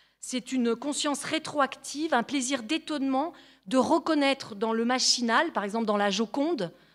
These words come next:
euh, qu'on voit sou-, sur toutes les boîtes de camembert, on va dire vite, donc euh, de, de reconnaître dans le machinal, dans le trop familier, ce qui un jour fut originel,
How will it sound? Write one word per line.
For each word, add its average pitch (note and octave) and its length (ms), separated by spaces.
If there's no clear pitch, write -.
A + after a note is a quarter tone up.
euh, F#3 140
qu'on F#3+ 160
voit F#3+ 360
sou-, F#3 260
sur - 320
toutes C#4 180
les A#3+ 80
boîtes G#3 220
de G#3 80
camembert, G#3 560
on A#3+ 60
va G3 120
dire F3+ 200
vite, B3 320
donc B3+ 300
euh, A#3 180
de, A#3+ 160
de G#3+ 180
reconnaître D#4 540
dans C4 140
le C#4 100
machinal, C4+ 560
dans B3 140
le A#3+ 60
trop D#4+ 220
familier, C4 580
ce - 140
qui B3 200
un C#4+ 140
jour C#4+ 400
fut - 240
originel, A3+ 580